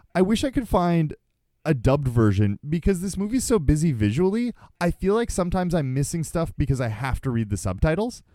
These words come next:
Um, but it's a very good movie. And if you've listened to us talk about it, if you've enjoyed things like Inception, if you like the idea of movies exploring dreams, give this a shot. It's very successful on that front, I would say.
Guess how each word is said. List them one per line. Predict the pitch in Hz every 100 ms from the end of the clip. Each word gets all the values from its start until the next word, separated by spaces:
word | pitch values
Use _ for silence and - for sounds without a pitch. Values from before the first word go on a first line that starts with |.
| _ _ _ _ _ -
Um, | 143 151 139 135 123 - _ _ _ _ _ _ _ _ -
but | 175 208
it's | 220 226
a |
very | 196 208 220
good | 208
movie. | 196 214 185
And | 202
if | 202
you've | 233 240
listened | 254 294 247
to | 165
us | 156 147 - -
talk | 143 113 113
about | 104 104
it, | 110 123
if | 131
you've | 156 147
enjoyed | 160 143 170 170 139
things | 127 156 143 120
like | 123 123 135
Inception, | 117 117 110 - 117
if | 117 -
you | 139
like | 147 151
the | 160
idea | 143 123 131 123
of | 113 117 110 104 98 - _ _ _ -
movies | 135 139 143 165 131
exploring | 127 - 135 127 110
dreams, | 98 117 113 95
give | 98 - 143 170
this | 392 139
a | 107
shot. | - 113 107 95
It's | 127 147 151
very | 113 101 139 185
successful | - 143 - 120 127
on | 110 98
that | 95 95
front, | 98 90
I | 95 90
would | 87
say. | 98 87